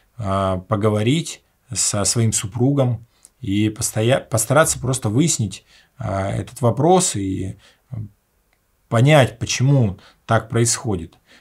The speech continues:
Ну, а во-вторых, конечно, э, э, в Священном Писании есть такие слова: «Друг друга тяготы носите, и так исполните закон Христов». То есть, если,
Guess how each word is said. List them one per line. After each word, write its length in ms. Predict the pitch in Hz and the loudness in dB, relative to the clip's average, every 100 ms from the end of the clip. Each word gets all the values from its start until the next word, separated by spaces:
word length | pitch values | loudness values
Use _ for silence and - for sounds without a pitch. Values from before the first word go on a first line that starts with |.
| _ - | _ -8
Ну, 280 | 113 135 | 0 4
а 80 | 135 | 6
во-вторых, 560 | 123 117 123 120 190 - | 4 4 4 4 2 0
конечно, 640 | 113 117 156 - 113 - - _ - | 0 2 0 0 -2 -4 -16 _ -6
э, 60 | |
э, 1300 | 98 101 98 98 95 90 _ _ _ _ _ - - 113 | -2 2 2 2 -2 -8 _ _ _ _ _ -14 -12 -10
в 60 | |
Священном 400 | - - 131 117 | -6 0 2 2
Писании 380 | - - 135 117 | 0 2 2 4
есть 160 | 113 - | 0 -2
такие 200 | 120 107 | -6 -2
слова: 440 | 139 135 95 90 _ _ | 2 4 2 -2 _ _
«Друг 300 | - 104 113 | -6 -2 0
друга 260 | 123 143 117 | 2 4 2
тяготы 400 | - 131 110 117 | 4 2 2 0
носите, 680 | 107 104 - 202 196 120 - _ - | 0 0 0 0 0 -2 -4 _ -10
и 100 | 101 | -8
так 460 | - 143 151 - - - | 2 4 4 -2 -18 -10
исполните 760 | 107 - 139 139 120 - 101 - _ - | -8 -4 0 2 0 -2 -8 -8 _ -12
закон 560 | 104 101 104 120 117 107 | -4 -2 -2 0 0 0
Христов». 720 | - 123 - - 85 - - _ _ _ _ | -2 -2 -2 -2 -6 -8 -20 _ _ _ _
То 100 | - | -6
есть, 220 | 101 - | -4 -2
если, 520 | 120 117 131 131 120 | 0 2 4 4 2